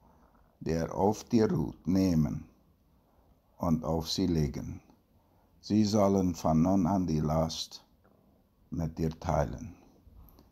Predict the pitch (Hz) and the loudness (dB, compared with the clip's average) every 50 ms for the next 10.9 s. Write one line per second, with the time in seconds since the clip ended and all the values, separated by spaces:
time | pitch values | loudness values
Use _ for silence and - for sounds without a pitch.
0 | _ _ _ - 117 123 120 117 110 107 101 95 - - - 85 - - - 80 | _ _ _ 4 6 8 8 8 6 6 2 -2 -6 -8 -8 -8 -8 -6 -6 -4
1 | - - 90 92 92 90 80 - - 82 85 87 78 - 90 82 80 - - 80 | -2 -2 0 0 -2 -2 -4 -2 -2 0 0 -2 -2 -6 -8 -8 -8 -10 -10 -8
2 | 78 76 73 76 - - - - 90 90 85 80 - 76 90 98 107 104 - - | -8 -6 -8 -8 -8 -8 -6 -6 -4 -4 -4 -4 -4 -2 -2 -2 -2 -2 -4 -8
3 | - - 80 82 82 80 78 80 82 - - - - - - _ - - _ _ | -6 -2 -2 0 0 0 0 -2 -4 -8 -14 -20 -20 -20 -20 _ -20 -20 _ _
4 | _ _ _ _ _ _ _ _ _ _ - _ - - 92 85 82 82 80 82 | _ _ _ _ _ _ _ _ _ _ -20 _ -8 -4 -2 0 0 2 2 2
5 | 80 78 69 65 - - 78 65 - - - - - - - - - - _ _ | 2 2 0 -2 -4 -6 -6 -6 -4 -6 -8 -10 -14 -16 -18 -20 -20 -20 _ _
6 | _ _ _ _ _ _ _ _ _ _ _ _ - - _ _ _ _ _ - | _ _ _ _ _ _ _ _ _ _ _ _ -20 -20 _ _ _ _ _ -8
7 | - - - - - - 127 120 117 117 - - 104 104 101 92 90 87 82 - | -8 -6 -6 -2 0 4 4 4 4 2 0 -2 -2 0 0 0 0 -2 -2 -4
8 | - - - 78 73 73 - - 60 - - - 80 92 - - _ _ _ _ | -10 -12 -10 -10 -8 -8 -8 -10 -10 -10 -12 -12 -14 -16 -20 -20 _ _ _ _
9 | _ _ _ - _ _ _ _ _ - - - _ _ _ _ - 117 123 120 | _ _ _ -20 _ _ _ _ _ -20 -20 -20 _ _ _ _ 0 0 0 0
10 | - 131 139 131 127 120 95 85 78 71 67 - - - - - - - | 0 0 0 2 2 2 0 0 0 0 -2 -4 -6 -10 -14 -16 -16 -20